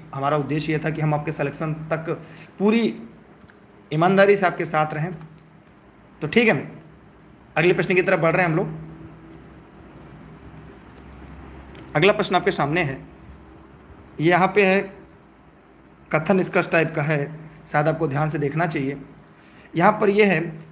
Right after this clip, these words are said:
कि पेट्रोलियम के संबंध में कौन सा कथन सही है। चार विकल्प हैं, आपको वीडियो क्वालिटी बढ़ा लीजिएगा। ये वीडियो Facebook और YouTube पर निःशुल्क live चल रहा है और वीडियो पूरी तरह से एचडी में है, वीडियो पूरी तरह से एचडी में है।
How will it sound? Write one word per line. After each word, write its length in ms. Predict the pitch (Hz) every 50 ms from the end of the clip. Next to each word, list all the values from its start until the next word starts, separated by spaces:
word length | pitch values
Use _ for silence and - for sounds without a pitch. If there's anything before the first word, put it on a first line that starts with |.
| - -
कि 100 | 208 214
पेट्रोलियम 560 | 214 214 208 214 - 220 220 226 240 262 269
के 100 | 269 269
संबंध 380 | - - 202 165 156 180 202 220
में 160 | 214 220 -
कौन 160 | - 180 196
सा 120 | 196 202 156
कथन 240 | 151 151 147 202 185
सही 240 | 190 - 127 123
है। 120 | 113 113 110 - - - - _ -
चार 200 | - 165 156 160
विकल्प 340 | 160 151 143 170 170 170 180
हैं, 60 | 185 180
आपको 200 | 175 175 - 202
वीडियो 220 | 160 151 151 160
क्वालिटी 260 | 160 160 151 143 143 160
बढ़ा 180 | 135 135 135 156
लीजिएगा। 300 | 165 165 170 185 180 196
ये 140 | 185 170
वीडियो 240 | 160 156 156 160 165
Facebook 300 | 156 160 147 139 151 156
और 80 | 160 151
YouTube 280 | 143 147 147 160 156
पर 80 | - 170
निःशुल्क 320 | 156 151 143 - 170 165
live 160 | 151 143 147 147
चल 160 | - 170 165
रहा 120 | 165 170
है 240 | 175 190 190 - - - - - -
और 60 | 151
वीडियो 220 | 151 170 185 202
पूरी 220 | 202 208 175 175 196
तरह 160 | 196 180 175
से 120 | 170 208 175
एचडी 360 | 147 143 - 151 143 170 156
में 80 | 151 143
है, 120 | - - - - - - - - - - - -
वीडियो 220 | 139 147 175 196
पूरी 220 | 190 - 170 180 220
तरह 160 | - 165 147
से 160 | 139 - 196 220 220 - - - - - -
एचडी 300 | 175 - 220 196 269 240
में 100 | 175 135
है। 160 | - -